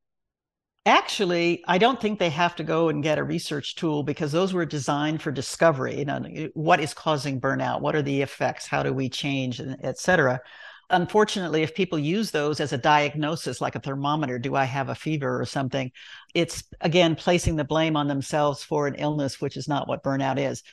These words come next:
To assess the six areas, in our book, we have actually a do-it-yourself measure that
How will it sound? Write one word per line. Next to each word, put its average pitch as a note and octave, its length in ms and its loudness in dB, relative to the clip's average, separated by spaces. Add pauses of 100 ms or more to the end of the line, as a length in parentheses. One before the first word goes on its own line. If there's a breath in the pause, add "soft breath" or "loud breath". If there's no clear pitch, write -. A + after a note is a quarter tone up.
To E3 140 0
assess - 420 2
the F3 160 -4
six - 340 -2
areas, D#3 600 0 (320 soft breath)
in F#3+ 120 0
our E3 160 6
book, - 380 2
we E3 120 0
have D#3 380 2
actually D#3 540 -2
a C#3 140 -6
do-it-yourself D3+ 720 -4
measure E3 340 0
that - 160 -4